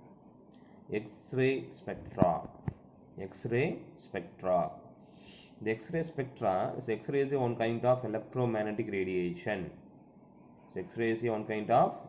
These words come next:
electromagnetic radiation. So X-ray is a one kind of electromagnetic radiation. அப்போ என்ன சொல்றாங்கன்னா, X-rays are electromagnetic waves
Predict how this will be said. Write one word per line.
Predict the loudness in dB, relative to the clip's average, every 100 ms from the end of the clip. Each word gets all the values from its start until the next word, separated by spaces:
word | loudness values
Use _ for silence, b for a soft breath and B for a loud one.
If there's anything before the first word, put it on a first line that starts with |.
| -8
electromagnetic | -4 -4 -4 0 4 4 4 2 0 2 -2 -2 -4 -4 0
radiation. | 2 2 2 -2 -2 -2 -2 -10 -20 -20 -16 -14 -14 -14 -20 -20 -20 -20 -20 -20 B B B B B
So | -4 -4
X-ray | 2 2
is | 4
a | 2
one | 2 2
kind | 2 4 4
of | 2 -2 -2
electromagnetic | -2 -4 -2 0 2 0 0
radiation. | 2 4 4 2 -4 -4 -4 -6 -10 -16 -20 _ -14
அப்போ | -4 0 0
என்ன | 0 -2
சொல்றாங்கன்னா, | -2 0 -2 -2 -4 -6 -14 -20 _ _ _ _ _ -4 -4
X-rays | 0 6 6 6 2 2 4
are | 4 2 -2
electromagnetic | -2 -2 2 4 4 2 0 -4 -4 2
waves | 2 2